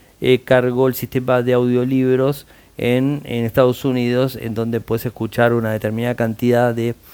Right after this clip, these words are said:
de, digamos, de tiempo, eh, con audiolibros, eh, y bueno, de alguna forma para poder competir,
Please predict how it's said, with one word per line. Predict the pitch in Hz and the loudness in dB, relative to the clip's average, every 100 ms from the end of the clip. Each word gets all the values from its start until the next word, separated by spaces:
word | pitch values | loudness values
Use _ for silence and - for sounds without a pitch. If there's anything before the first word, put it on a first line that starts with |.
| - - - | -20 -20 -10
de, | 117 113 113 107 107 - | -6 -2 -2 -2 -6 -8
digamos, | 113 113 110 | -6 -4 -4
de | 107 104 | -4 -4
tiempo, | - 190 165 131 135 139 - - - - | 0 2 2 0 -4 -6 -10 -20 -20 -8
eh, | 113 113 | -6 -4
con | 117 123 | -4 0
audiolibros, | 135 135 143 165 156 147 156 175 - - - _ | 2 2 2 0 0 0 2 0 -4 -20 -20 _
eh, | 127 120 110 - | -4 -2 -2 -4
y | 127 | -4
bueno, | 131 120 104 95 90 95 | -2 -2 -4 -8 -10 -8
de | 113 | -6
alguna | 117 120 | -4 -4
forma | - 139 143 117 | -2 0 2 2
para | 123 117 | 2 0
poder | 110 117 113 127 135 127 _ | 0 0 2 4 2 -2 _
competir, | - 117 110 110 113 208 208 214 | -2 -2 0 -4 -2 0 2 0